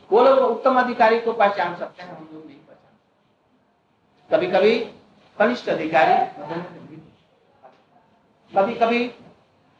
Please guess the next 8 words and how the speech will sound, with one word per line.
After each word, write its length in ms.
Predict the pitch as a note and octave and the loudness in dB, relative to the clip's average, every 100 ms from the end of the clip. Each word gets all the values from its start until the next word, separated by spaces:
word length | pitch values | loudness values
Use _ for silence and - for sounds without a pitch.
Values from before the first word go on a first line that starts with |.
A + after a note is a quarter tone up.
| _ _ - | _ _ -4
मध्यम 500 | C#3 F#3 F3+ G#3+ A#3 | 2 2 2 0 2
का 340 | A#3 A3 G#3+ | 4 6 6
कनिष्ठ, 420 | G#3+ A#3+ C4+ - C3+ G2 - _ _ _ _ _ _ _ _ D#3+ | 4 2 0 -4 -8 -8 -12 _ _ _ _ _ _ _ _ -2
ये 80 | |
भी 320 | E3+ A3+ A3+ - - C#3 | 2 2 0 -8 -14 -6
नहीं 120 | D#3+ | -6
समझ 260 | D#3+ C#3+ C#3 | -6 -10 -14
सकते। 340 | - _ _ | -18 _ _